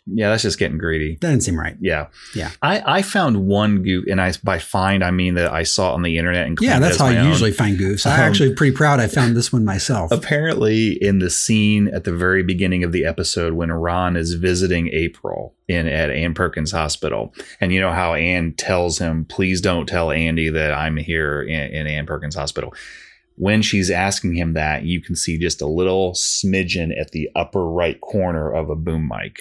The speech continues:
Speaker 2: Oh.
Speaker 1: Just, like, a little bit. It's, uh, not a big deal, but just kinda interesting.
Speaker 2: But, you know, you gotta think about it this way, and I know that happened in The Office a couple times too.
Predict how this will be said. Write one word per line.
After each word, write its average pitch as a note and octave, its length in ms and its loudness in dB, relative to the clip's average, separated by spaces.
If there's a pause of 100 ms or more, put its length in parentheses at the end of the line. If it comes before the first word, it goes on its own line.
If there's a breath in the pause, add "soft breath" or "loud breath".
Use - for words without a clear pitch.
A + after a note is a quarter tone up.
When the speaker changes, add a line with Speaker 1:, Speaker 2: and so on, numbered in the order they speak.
Speaker 2:
Oh. A2+ 240 0 (140)
Speaker 1:
Just, G#2 200 0
like, G#2 140 0
a F2+ 60 0
little F2+ 240 2
bit. C#2 260 -2
It's, A3+ 160 -2
uh, G#3 280 -2
not E3 260 -4
a - 20 0
big F2 140 0
deal, A#1 180 -4
but - 140 -4
just F#2+ 180 -2
kinda D2+ 160 -2
interesting. A#1+ 520 -8 (500 loud breath)
Speaker 2:
But, C4 160 0
you D4 80 2
know, B3 200 2
you G#3+ 180 0
gotta G#3 180 4
think F#3+ 220 2
about C3+ 160 4
it A2 120 2
this D3 220 2
way, G2 220 -2
and A#2+ 180 0
I B2+ 180 2
know C3+ 140 6
that G#2+ 140 2
happened A2+ 360 0
in F#2+ 120 2
The - 40 -2
Office G2 380 -4
a - 40 -10
couple F2 220 -4
times E2+ 300 -4
too. F2+ 300 -4